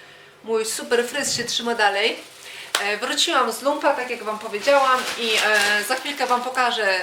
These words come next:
jakie rzeczy kupiłam. Na początku tylko wspomnę, że zapłaciłam, uwaga, tam, tadadam, uwaga, sześć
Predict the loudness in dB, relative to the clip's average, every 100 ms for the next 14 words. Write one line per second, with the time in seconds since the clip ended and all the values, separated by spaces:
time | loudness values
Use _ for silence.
0 | 0 -2 0 -4 -4 -6 -8 -2 2 2
1 | 0 -8 -14 -10 -2 0 0 -2 -2 -4
2 | -6 -4 -2 -4 0 2 2 2 2 2
3 | 2 0 -2 -2 2 4 2 2 2 4
4 | 2 2 0 -2 -2 -6 -2 0 4 4
5 | 2 -2 -12 -20 -16 -12 -2 0 4 4
6 | 4 0 -8 -20 -20 -20 -20 -20 -20 -20
7 | -14 -4 2 2 2 -6 -10